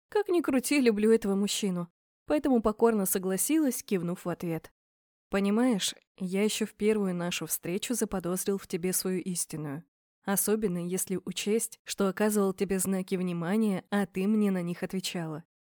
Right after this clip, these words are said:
И осталась девственницей до такого возраста». «Откуда тебе об этом известно?» возмутилась я. «На столь интимные темы мы точно не говорили».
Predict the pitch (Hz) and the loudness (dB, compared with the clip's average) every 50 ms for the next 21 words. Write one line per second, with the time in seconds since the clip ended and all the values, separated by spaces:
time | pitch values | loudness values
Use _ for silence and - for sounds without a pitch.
0 | _ _ - 208 202 190 180 - - 180 180 202 220 202 165 - 180 180 202 - | _ _ 0 2 2 2 0 -2 -2 -2 -2 -2 -2 -2 -2 -4 -4 -2 -2 -2
1 | - - 208 196 196 - 196 170 180 - 185 175 - 180 175 170 165 175 165 170 | -2 -2 -2 -2 -2 -4 -4 -4 -4 -6 -6 -4 -4 -4 -2 -2 -4 -4 -4 -4
2 | 165 160 160 165 - - - 156 160 - _ _ _ _ _ _ _ _ _ _ | -4 -6 -6 -8 -8 -6 -6 -8 -8 -10 _ _ _ _ _ _ _ _ _ _
3 | _ _ 233 - - - - 302 285 285 277 - - 285 247 294 285 302 247 240 | _ _ -14 -14 -14 -4 0 2 2 2 2 2 2 2 4 4 4 4 4 4
4 | 277 277 - 277 269 285 277 262 262 233 202 196 - - 196 180 175 180 - _ | 0 2 4 4 6 6 4 4 4 4 4 4 2 0 -2 -4 -4 -6 -10 _
5 | _ _ _ _ _ _ _ _ _ - 196 208 196 185 196 190 - - 185 180 | _ _ _ _ _ _ _ _ _ -2 0 0 2 2 0 0 0 -2 -4 -2
6 | 180 - - 185 175 165 156 - _ _ _ _ _ _ _ _ _ - 294 311 | -2 -4 -4 -4 -4 -6 -8 -10 _ _ _ _ _ _ _ _ _ 0 0 0
7 | 294 - - 370 359 381 349 - - 330 320 320 311 277 - 285 294 294 311 285 | 2 4 4 4 6 4 4 4 4 4 6 6 4 4 4 4 6 6 6 6
8 | 277 302 285 - 247 220 214 - - 247 240 240 247 214 220 196 196 185 175 170 | 6 6 4 4 2 2 2 4 2 4 4 6 4 4 2 2 0 0 -2 -2
9 | 165 165 160 170 | -4 -4 -6 -8